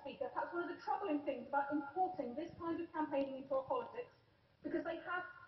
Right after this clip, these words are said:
said now they are going to extend their protest to other M Ps, and they're clearly influencing debate in this place, as some, even in this chamber, have said that I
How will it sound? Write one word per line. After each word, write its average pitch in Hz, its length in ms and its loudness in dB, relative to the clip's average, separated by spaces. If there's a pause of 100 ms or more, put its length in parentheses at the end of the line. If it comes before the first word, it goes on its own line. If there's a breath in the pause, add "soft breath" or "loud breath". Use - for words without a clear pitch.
(120)
said 294 160 4
now 294 240 4
they 269 80 6
are 269 160 6
going 285 160 6
to 285 80 -4
extend 311 400 0
their 294 160 2
protest 285 400 2
to - 80 -2
other 285 240 6
M 220 160 -4
Ps, 233 320 -10 (480)
and 330 80 4
they're 370 240 -2
clearly 359 400 -2
influencing 277 560 2
debate 277 240 2
in 277 160 2
this 285 160 4
place, 226 240 -4 (320)
as - 120 -2 (120)
some, 359 320 2
even 339 240 0
in 311 160 4
this - 240 -2
chamber, 254 280 -2
have 311 200 2
said 370 240 -2
that - 160 0
I 554 240 6